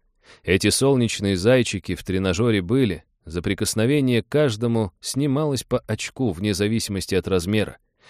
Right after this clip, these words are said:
Но бойцы обходили только те, что шире подошвы. Наф-Наф однажды случайно наступил на более крупное и прилип. Выругался, дёрнул ногой посильней. Из перегноя выкорчевалась светящаяся медуза,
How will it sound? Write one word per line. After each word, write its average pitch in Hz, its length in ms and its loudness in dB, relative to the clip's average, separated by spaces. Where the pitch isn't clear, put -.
Но 90 180 0
бойцы 120 300 4
обходили 160 520 4
только 117 360 0
те, 156 240 0
что - 260 -4
шире 135 400 0
подошвы. 90 640 -2
Наф-Наф 95 560 0
однажды 90 460 -2
случайно 110 600 0
наступил 98 460 -2
на 95 160 0
более 95 240 2
крупное 107 460 -2
и - 180 -10
прилип. 127 460 0
Выругался, 151 640 4
дёрнул 156 460 4
ногой 131 320 2
посильней. 117 640 -2
Из - 160 -10
перегноя 123 580 2
выкорчевалась 104 840 0
светящаяся 107 760 0
медуза, 104 520 -2